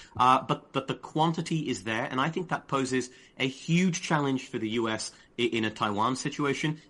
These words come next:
and it poses a huge, huge challenge for India in any contingency involving, uh, uh, Ladakh or Arunachal Pradesh, uh,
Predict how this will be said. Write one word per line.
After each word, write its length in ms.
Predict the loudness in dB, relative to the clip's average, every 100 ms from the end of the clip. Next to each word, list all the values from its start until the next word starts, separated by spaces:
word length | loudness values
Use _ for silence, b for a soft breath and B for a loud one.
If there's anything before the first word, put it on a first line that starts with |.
| -2
and 120 | -2
it 100 | 0
poses 440 | 0 4 4 2 -4 -4
a 80 |
huge, 640 | -4 -4 2 4 4 0 -6
huge 360 | -2 0 0 2
challenge 340 | 2 2 -2
for 140 | -4
India 420 | -4 2 4 4 0 B
in 220 | -2 -2 0
any 360 | 4 4 4
contingency 680 | 0 -4 -2 -2 -4 -4 -2
involving, 600 | -2 0 0 0 -2 -2 B B -2
uh, 200 | 0 2
uh, 160 | 0 0
Ladakh 560 | 0 4 4 4 -2
or 80 | -4
Arunachal 440 | -2 -2 -4 -6
Pradesh, 520 | -4 2 4 4 0 -10 B
uh, 140 | 0